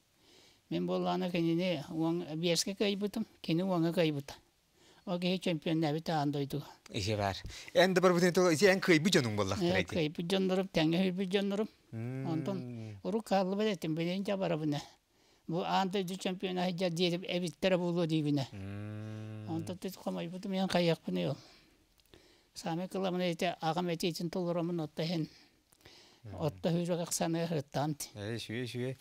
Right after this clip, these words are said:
Speaker 2: Отон, э, дьонуң эйин хин бир, э, билэ дьонуң сүүрүк оппоня диэн
Speaker 1: Э,
Speaker 2: ааты було саат.
Speaker 1: сүүрүк оппоня дииллэр, ити,
Speaker 2: А,
Speaker 1: дарыгдыбар бүтүннүү.
Speaker 2: во, во, во, во.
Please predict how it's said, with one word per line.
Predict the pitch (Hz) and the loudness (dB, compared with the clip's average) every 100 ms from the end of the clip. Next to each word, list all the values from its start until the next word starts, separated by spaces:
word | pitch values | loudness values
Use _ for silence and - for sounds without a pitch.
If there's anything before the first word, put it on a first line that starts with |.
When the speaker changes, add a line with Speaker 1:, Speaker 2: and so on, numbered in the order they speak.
| - - - | -16 -20 -6
Speaker 2:
Отон, | 131 175 165 - - - - - _ _ _ | 2 2 2 -8 -20 -20 -20 -20 _ _ _
э, | 127 117 117 113 113 - - - | -8 -6 -4 -4 -4 -4 -8 -14
дьонуң | - 135 151 175 | -8 2 2 4
эйин | 180 165 170 | 2 2 0
хин | 175 | 0
бир, | 175 170 | 0 -2
э, | 139 135 135 - - - - - | -2 -2 -2 -4 -8 -10 -12 -2
билэ | 139 165 | 2 4
дьонуң | 165 165 160 | 4 0 -2
сүүрүк | - 165 156 | 0 2 2
оппоня | 185 - 143 131 | 0 2 0 2
диэн | 117 107 95 _ _ _ - | 2 0 -6 _ _ _ -12
Speaker 1:
Э, | 151 160 - | -10 -6 0
Speaker 2:
ааты | 120 120 110 | 0 0 -6
було | 110 | -4
саат. | 98 - 151 | -4 -2 -4
Speaker 1:
сүүрүк | 170 175 | -4 -6
оппоня | - 180 180 175 | -6 -6 -6 -6
дииллэр, | 165 151 156 | -6 -6 -6
ити, | 160 131 135 | -4 -2 -2
Speaker 2:
А, | 143 | 0
Speaker 1:
дарыгдыбар | 147 147 156 165 165 | 0 0 0 0 0
бүтүннүү. | 160 160 151 160 139 | -2 0 0 0 -2
Speaker 2:
во, | 127 | -6
во, | |
во, | 120 117 | -10 -8
во. | 117 | -8